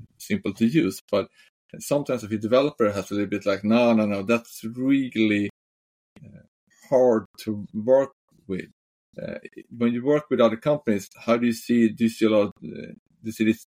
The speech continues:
this, like, more working together, like, ops and developers, or is it mainly still the ops that are running these infrastructure, uh, tools?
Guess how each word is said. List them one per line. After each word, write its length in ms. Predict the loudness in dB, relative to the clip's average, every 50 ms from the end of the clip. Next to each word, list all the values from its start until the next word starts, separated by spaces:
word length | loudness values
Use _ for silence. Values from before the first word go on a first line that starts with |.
| _ _ -8
this, 480 | -8 -8 -8 -10 -18 _ -20 -20 -20 -20 _ _ _ -20
like, 340 | -16 -12 -8 -8 -8 -8 -10 _ _ _ _ _ _ _ _ _ _ _ _ -6
more 260 | -2 0 2 2 2
working 300 | 2 0 0 -2 -4 -6
together, 680 | -4 -6 -4 0 2 2 2 2 2 0 0 0 0
like, 420 | -2 -4 -6 -4 -4 -4 -4 -6 -8 _ -2
ops 320 | -2 -2 -2 -2 -6 -10 -8
and 80 | -6
developers, 880 | -6 -4 -2 0 2 2 2 2 0 -2 _ 2 2 4 4 2 0
or 100 | 0 0
is 180 | 0 0 0 -4
it 100 | -8 -6 -2
mainly 460 | 0 2 4 4 4 4 2 0 -2 -6
still 400 | -10 -2 2 2 4 4 4 2
the 200 | 0 -2 0 0
ops 260 | 0 0 0 -2 -6 -6
that 160 | -4 -4 -4
are 140 | -6 -6 -2
running 400 | 0 2 2 2 2 0 -2 -2
these 280 | -4 -6 -6 -6 -12 -20 -20 _ _ _ _ -2
infrastructure, 960 | -2 -2 -2 -2 -8 -12 -8 -4 -4 -4 -4 -6 -6 -4 -2 0 0 0 -2 -4 -6 -6
uh, 280 | -6 -4 -4 -4 -4 -6 -8 -4
tools? 500 | 0 2 2 2 2 -2 -10 -20 -20 -20